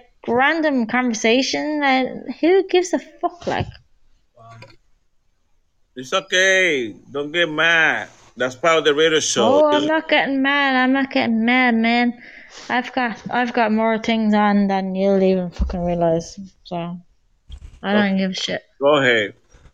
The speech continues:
Speaker 2: Go ahead. Let me hear your life story.
Speaker 1: Um, I'll write you a book, and you can, you can publish it if you want. <laughs>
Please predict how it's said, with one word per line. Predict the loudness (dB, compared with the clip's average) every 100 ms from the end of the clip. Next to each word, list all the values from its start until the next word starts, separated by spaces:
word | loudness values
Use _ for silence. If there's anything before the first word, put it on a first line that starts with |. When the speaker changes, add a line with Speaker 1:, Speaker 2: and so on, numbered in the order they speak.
| _
Speaker 2:
Go | -2 0
ahead. | 0 -2 -2
Let | -4
me | -4
hear | -2 -4
your | -2 -2
life | 0 -2
story. | -6 -6 -6 -6 -10 _ _ _ _ _ -16 -16 _ _ _ _ _ -20 -8
Speaker 1:
Um, | -2 0 2 0 -4 -8
I'll | -4 -2
write | 0 0 0
you | -2
a |
book, | 0 0 -2 -4
and | -4 -4 -6 -4
you | -4
can, | -4 -6 -8 _ -12
you | -8 -6
can | -6 -6
publish | -2 -2 0
it | -2 0
if | 2
you | 2
want. | -2 -6 -6 -6 -8 -12 -16 -16 -20 _ _ _ -18
<laughs> | -18